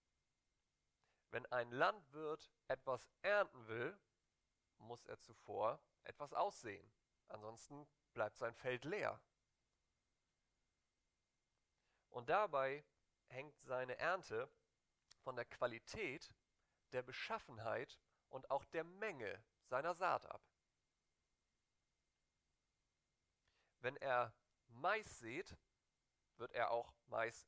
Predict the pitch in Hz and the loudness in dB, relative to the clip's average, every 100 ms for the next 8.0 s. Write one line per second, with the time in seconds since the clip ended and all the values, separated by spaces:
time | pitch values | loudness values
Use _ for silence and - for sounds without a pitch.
0 | - 139 135 101 - _ - 92 _ _ | 4 4 4 -8 -20 _ -16 -16 _ _
1 | - 110 113 127 143 - - _ _ _ | -6 -4 2 4 4 0 -18 _ _ _
2 | _ _ _ _ _ _ _ _ _ _ | _ _ _ _ _ _ _ _ _ _
3 | _ _ _ 113 117 117 117 110 202 254 | _ _ _ -4 -4 -6 -10 -8 -6 -4
4 | 202 - - 202 - 127 123 175 - - | -6 -4 2 2 2 -4 -4 -4 -8 -18
5 | _ _ _ _ _ _ _ _ _ _ | _ _ _ _ _ _ _ _ _ _
6 | _ _ _ - 117 113 - 135 135 135 | _ _ _ -6 -4 -2 -2 -2 -2 -6
7 | 143 156 151 - 202 - 101 98 98 | -8 -6 -2 4 4 4 -2 -4 -8